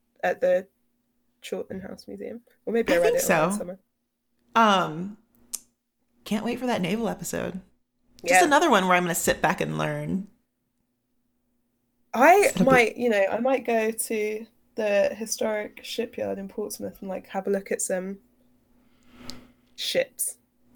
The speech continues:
Speaker 2: Oh,
Speaker 1: for
Speaker 2: you
Speaker 1: it. I
Speaker 2: should.
Speaker 1: might go.
Speaker 2: Take some
Speaker 1: I might go
Speaker 2: pictures
Speaker 1: do
Speaker 2: and
Speaker 1: that.
Speaker 2: stuff. Yeah, absolutely.
Speaker 1: Yeah, do some audio.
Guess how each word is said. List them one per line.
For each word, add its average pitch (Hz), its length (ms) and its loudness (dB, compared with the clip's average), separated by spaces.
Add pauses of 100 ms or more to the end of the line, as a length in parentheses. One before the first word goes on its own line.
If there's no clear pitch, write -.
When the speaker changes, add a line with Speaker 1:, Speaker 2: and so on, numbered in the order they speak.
Speaker 2:
Oh, 330 180 8
Speaker 1:
for 254 40 6
Speaker 2:
you 220 60 6
Speaker 1:
it. - 0 -
I - 20 4
Speaker 2:
should. 269 260 4
Speaker 1:
might 185 180 4
go. 196 220 4
Speaker 2:
Take 214 140 4
some 185 140 0
Speaker 1:
I 190 40 -2
might - 0 -
go 160 60 4
Speaker 2:
pictures 202 260 2
Speaker 1:
do 208 60 4
Speaker 2:
and 208 80 4
Speaker 1:
that. 214 40 0
Speaker 2:
stuff. 254 400 -2 (260)
Yeah, 220 340 4
absolutely. 196 520 2
Speaker 1:
Yeah, - 40 0
do 170 60 0
some 196 140 2
audio. 190 200 -2